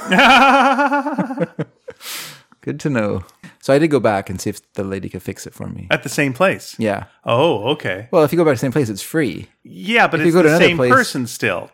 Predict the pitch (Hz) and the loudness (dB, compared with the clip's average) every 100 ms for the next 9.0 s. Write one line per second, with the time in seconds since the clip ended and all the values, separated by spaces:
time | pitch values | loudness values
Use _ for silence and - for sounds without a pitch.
0 | _ 277 269 147 131 147 180 165 - - | _ -2 4 4 4 0 -2 -4 -8 -8
1 | 139 135 - 202 185 147 123 160 196 165 | -2 0 4 6 4 0 0 0 2 2
2 | 143 - 135 147 208 214 135 120 117 110 | 0 0 0 2 2 0 -2 0 0 0
3 | 160 160 151 131 131 147 151 139 123 165 | 0 -2 0 2 2 0 -2 -4 -4 -4
4 | 160 - 113 107 107 104 117 117 120 117 | -4 -2 -4 -4 -10 -6 -4 -4 -4 -2
5 | 123 117 110 175 170 139 123 110 107 110 | -2 -2 -4 -8 -4 -4 -4 -8 -10 -10
6 | 104 104 107 123 123 123 101 123 123 113 | -8 -6 -6 -8 -4 -2 0 -2 -6 -6
7 | 113 113 123 120 117 113 127 117 123 139 | -6 -4 -2 -2 -2 -6 -6 -4 -6 -6
8 | 131 117 104 - 123 123 123 131 135 143 | -6 -8 -8 -10 -12 -6 -8 -8 -10 -12